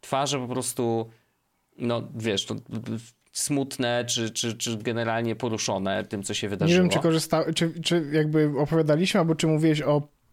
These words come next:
Speaker 2: Photoshopie i jego A I-u?
Speaker 1: Wiesz co, wspominaliśmy chyba o tym.
Speaker 2: To, to mogło być to.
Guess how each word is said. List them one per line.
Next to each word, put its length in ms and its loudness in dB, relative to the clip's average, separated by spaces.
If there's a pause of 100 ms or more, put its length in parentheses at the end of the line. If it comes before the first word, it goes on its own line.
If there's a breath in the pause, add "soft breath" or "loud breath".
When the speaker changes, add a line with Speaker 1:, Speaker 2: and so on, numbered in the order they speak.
(280)
Speaker 2:
Photoshopie 640 2
i 100 2
jego 300 4
A 60 4
I-u? 340 4 (400)
Speaker 1:
Wiesz 260 -2
co, 120 -2
wspominaliśmy 680 -2
chyba 220 0
o 100 0
tym. 180 -2
Speaker 2:
To, 80 4
to 120 2
mogło 320 4
być 240 0
to. 320 4